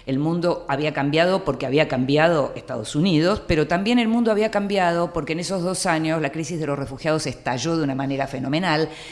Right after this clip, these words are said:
y lo que ya sospechábamos, que Europa ya no era ese primer mundo que podía haber sido en los años sesenta o setenta, se terminaba de confirmar.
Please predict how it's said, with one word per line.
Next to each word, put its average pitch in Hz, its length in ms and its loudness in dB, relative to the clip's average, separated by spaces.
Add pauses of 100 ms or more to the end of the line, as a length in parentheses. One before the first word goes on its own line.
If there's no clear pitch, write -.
(100)
y 147 80 -2
lo 131 120 0
que 139 100 -2
ya 170 160 0
sospechábamos, 143 1000 0
que 139 300 -6
Europa 139 460 4
ya 156 160 4
no 151 220 4
era 156 260 6
ese 139 220 0
primer 143 320 0
mundo 151 340 0
que 143 80 -2
podía 131 220 0
haber 135 140 0
sido 151 180 0
en 135 60 0
los 135 120 -2
años 143 180 0
sesenta 147 460 -2
o 139 40 -2
setenta, 165 600 2 (380)
se - 160 -8
terminaba 135 340 2
de 165 100 4
confirmar. 135 800 0